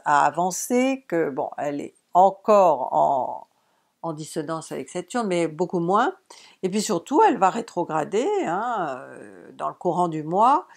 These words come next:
et, euh, donc elle va être beaucoup moins, euh, puissante. Euh, je dis pas que le problème, euh, lié à cette configuration sera réglé,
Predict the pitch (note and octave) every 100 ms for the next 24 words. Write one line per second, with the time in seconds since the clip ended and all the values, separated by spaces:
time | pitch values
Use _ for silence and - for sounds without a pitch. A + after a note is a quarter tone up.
0 | - - _ G3+ G#3+ C4 C4+ - F3+ F3
1 | E3 D#3+ D3+ G3 F#3+ D3 C#3 G#3 G#3+ -
2 | F3 E3 A#3 A#3 - G#3+ F#3 G3 A#3+ B3
3 | F#3 D3+ C#3+ - A#3+ A#3+ F4 A3+ - -
4 | _ - _ _ F3+ F3 G#3+ B3+ E4+ E4+
5 | A#3 A#3 - G3+ G3+ A#3+ B3+ A3 F#3 E3+
6 | D#3+ D3+ C#3 A2 - - - - F3 G3+
7 | A#3 F#3 B2+ - - D3+ - D#3+ D#3+ D3+
8 | C#3 C#3+ B3 A#3+ - E3 E3 G3 F#3+ F#3
9 | F#3 F3